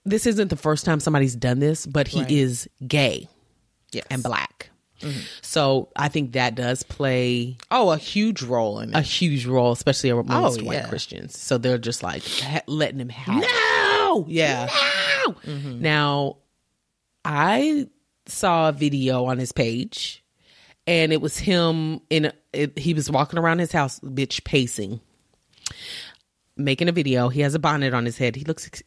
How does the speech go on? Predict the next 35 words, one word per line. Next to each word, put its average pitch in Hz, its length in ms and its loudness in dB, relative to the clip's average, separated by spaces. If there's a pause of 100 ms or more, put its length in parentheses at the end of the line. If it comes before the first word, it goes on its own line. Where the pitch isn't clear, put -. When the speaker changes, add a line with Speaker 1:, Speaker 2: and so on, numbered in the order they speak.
Speaker 1:
so - 300 0
cute, 107 260 -4
though. - 260 -4 (200)
Speaker 2:
Duh. 127 380 -10
Speaker 1:
He's 160 200 -4
so 131 380 2
cute. - 380 -4 (200)
Speaker 2:
He 160 60 0
is - 220 -4
Speaker 1:
Um, 143 540 0
and 156 160 0
he 185 320 2
is 151 520 0
explaining, 175 800 2
it's 151 260 0
down 185 280 2
to 240 80 2
earth 185 380 2
and 147 100 2
it's 170 160 -2
real, 123 380 2
and 139 120 0
he's 151 220 0
explaining 156 840 0 (220)
what 143 300 0
he - 200 -2
was 143 160 0
trying 143 340 2
to 135 100 -4
do 123 460 -2
with 123 340 0
this 120 240 0 (160)
J 123 260 0
Christ 117 640 -2 (880)
song 151 520 0